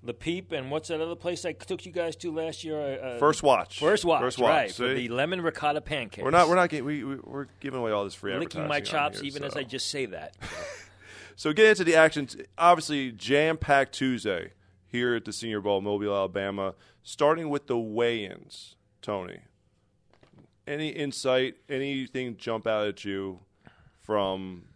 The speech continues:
Speaker 2: a shocking standpoint, from a positional standpoint, in terms of what you're wait-, waiting to see guys come in at?
Speaker 1: Well, y-, you know, it's, it's basically like a body beautiful contest. All I'll say is this.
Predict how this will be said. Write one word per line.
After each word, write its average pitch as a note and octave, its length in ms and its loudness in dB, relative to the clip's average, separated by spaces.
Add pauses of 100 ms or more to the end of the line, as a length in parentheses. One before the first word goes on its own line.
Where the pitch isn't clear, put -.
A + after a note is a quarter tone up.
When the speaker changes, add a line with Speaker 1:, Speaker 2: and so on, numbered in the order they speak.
(180)
Speaker 2:
a - 80 -12
shocking B2+ 500 -2
standpoint, A#2+ 600 -6
from G2 120 -6
a F2+ 60 -6
positional G#2+ 500 -6
standpoint, A2 640 -6
in G#2 120 -8
terms G#2+ 300 -6
of G2+ 180 -6 (340)
what A2+ 180 -4
you're G#2+ 180 -2
wait-, G#2 360 -4
waiting G#2 240 -6
to G2 60 -12
see G#2 100 -12
guys G2+ 240 -2
come G#2 160 -10
in G#2+ 120 -6
at? A2 180 -8 (680)
Speaker 1:
Well, D3 320 4 (200)
y-, F3 180 -20
you E3 220 -8
know, A#2+ 200 -2
it's, A#2 140 -6
it's C#3+ 180 -10
basically C#3+ 400 -8
like B2 140 -4
a A2+ 40 -10
body B2+ 300 0
beautiful A#2+ 360 -6
contest. G2+ 460 -10
All G3 240 0
I'll G#3+ 80 0
say E3+ 260 -4
is C3+ 160 -6
this. G2+ 400 -6